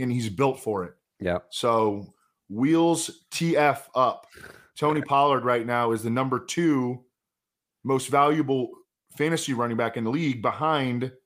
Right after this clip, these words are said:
Speaker 1: only Christian McCaffrey. Bijan Robinson might be in there as well.
Speaker 2: Yep.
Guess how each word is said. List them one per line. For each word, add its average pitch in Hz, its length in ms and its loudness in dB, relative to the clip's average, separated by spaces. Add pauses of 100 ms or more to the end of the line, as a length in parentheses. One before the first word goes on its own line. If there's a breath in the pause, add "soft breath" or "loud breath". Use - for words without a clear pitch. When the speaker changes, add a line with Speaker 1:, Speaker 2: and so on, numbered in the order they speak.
(280)
Speaker 1:
only 139 240 0
Christian 135 380 -2
McCaffrey. 113 520 -2
Bijan 143 300 0
Robinson 123 380 0
might 104 160 -4
be 107 80 -6
in 98 80 -2
there 95 120 -2
as 90 120 -6
well. 95 240 -6 (240)
Speaker 2:
Yep. 110 260 2